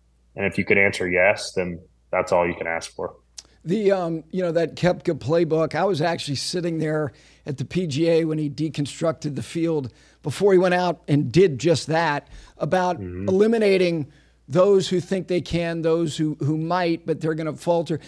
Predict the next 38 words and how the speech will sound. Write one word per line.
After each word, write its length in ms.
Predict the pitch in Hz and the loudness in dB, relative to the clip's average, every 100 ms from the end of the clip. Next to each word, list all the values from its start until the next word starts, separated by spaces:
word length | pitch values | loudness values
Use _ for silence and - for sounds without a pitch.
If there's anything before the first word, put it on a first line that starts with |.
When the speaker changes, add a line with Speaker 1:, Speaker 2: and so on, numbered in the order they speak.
| - | -6
Speaker 2:
That's 200 | - - | -4 -2
really 280 | 240 311 294 | 0 0 0
the 80 | 247 | 2
Nicklaus 420 | 233 233 240 208 | 2 2 2 0
playbook. 560 | - 226 262 160 131 - | 2 2 4 0 -2 0
Jack 340 | 180 202 - | 2 2 2
will 100 | 202 | 0
s-, 160 | - - | 0 -2
he 280 | 180 226 - | -2 -4 -10
said 340 | - - 226 | -6 0 2
it 220 | 214 147 - | 2 -2 -2
countless 400 | 185 202 190 - | -4 -2 -4 -4
times 400 | 196 208 196 - - - - _ _ | -4 -2 -4 -8 -20 -20 -20 _ _
in 140 | - 220 | -2 0
his 160 | 202 | 2
eighteen 360 | 220 240 233 220 | 2 2 -2 0
major 300 | 220 214 196 | 0 0 -2
wins. 380 | 214 220 180 - | -2 -6 -6 -4
Like, 160 | 180 | -4
he 100 | - | -2
might 200 | 220 226 | 0 2
have 100 | 214 | 0
played 180 | - 208 | 2 2
his 140 | 190 131 | 2 0
best 340 | 170 185 - | 0 0 -2
six 260 | - 190 - | -6 -6 -8
times. 520 | 160 170 196 220 - _ _ _ - | -6 -6 -6 -8 -12 _ _ _ -6
Just 200 | 165 143 | -4 2
wait 240 | 196 196 | 2 4
for 100 | 214 | -2
somebody 380 | - 214 208 202 | 0 0 2 4
else 240 | 190 196 | 4 2
to 80 | - | -4
ma-, 200 | 190 190 | -6 -6
make 240 | 175 190 196 | -4 -4 -2
a 40 | |
mistake. 520 | 190 - 170 170 180 | -6 -2 0 2 0
And 240 | 175 165 | -2 -4